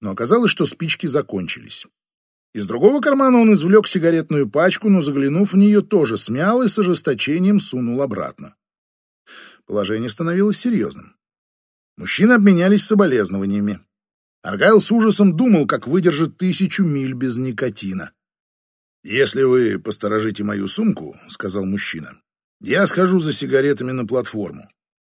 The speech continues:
У меня пачка тоже заканчивается». Как это любезно с вашей стороны, — с облегчением выдохнул Аргайл.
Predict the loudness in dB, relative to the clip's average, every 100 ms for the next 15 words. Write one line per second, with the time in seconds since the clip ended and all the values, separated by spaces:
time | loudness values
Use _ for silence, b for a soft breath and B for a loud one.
0 | _ _ _ -6 0 2 2 2 0 -4
1 | -4 -4 -2 -4 -6 -10 -12 -14 -18 -16
2 | -16 -16 _ _ _ _ _ _ _ _
3 | _ -10 -6 -4 -4 0 0 0 -4 -4
4 | -4 -6 -8 -6 -2 0 0 -4 -12 -14
5 | -12 -10 -6 -4 -4 -4 -6 -6 -6 -6
6 | -4 -2 -2 -2